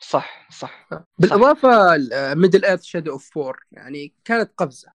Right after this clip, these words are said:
Speaker 2: عن الجزء
Speaker 1: جدا
Speaker 2: الأول،
Speaker 1: حلوة.
Speaker 2: سواء من،
Speaker 1: جدا
Speaker 2: آه،
Speaker 1: حلوة.
Speaker 2: سواء من التعديلات اللي في النمسيس سيستم، آه،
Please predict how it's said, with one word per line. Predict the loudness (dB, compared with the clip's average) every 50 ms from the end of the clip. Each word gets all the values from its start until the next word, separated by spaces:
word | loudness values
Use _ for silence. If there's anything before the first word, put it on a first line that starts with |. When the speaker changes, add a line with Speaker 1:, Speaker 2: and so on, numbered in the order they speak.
| _ -12
Speaker 2:
عن | -10 -10
الجزء | -10 -10 -12 -12 -12 -10
Speaker 1:
جدا | -6 -4
Speaker 2:
الأول، | -4 -4 -4 -2 -4 -4 -4 -4
Speaker 1:
حلوة. | -6 -10 -8 -8
Speaker 2:
سواء | -8 -8 -8 -8
من، | -12 -12 -12
Speaker 1:
جدا | -12 -12 -12 -10 -10
Speaker 2:
آه، | -12
Speaker 1:
حلوة. | -12 -14 -12 -8
Speaker 2:
سواء | -6 -6 -6
من | -6 -8
التعديلات | -10 _ -12 -14 -14 -12 -12 -10 -10 -10 -12 -12
اللي | -14 -14
في | -14 -14
النمسيس | -12 -10 -8 -8 -8 -8 -10 -12 -14 -20
سيستم، | -18 -10 -8 -8 -8 -8 _ -8 -6 -6 -6 -6 -8 -12
آه، | -12 -14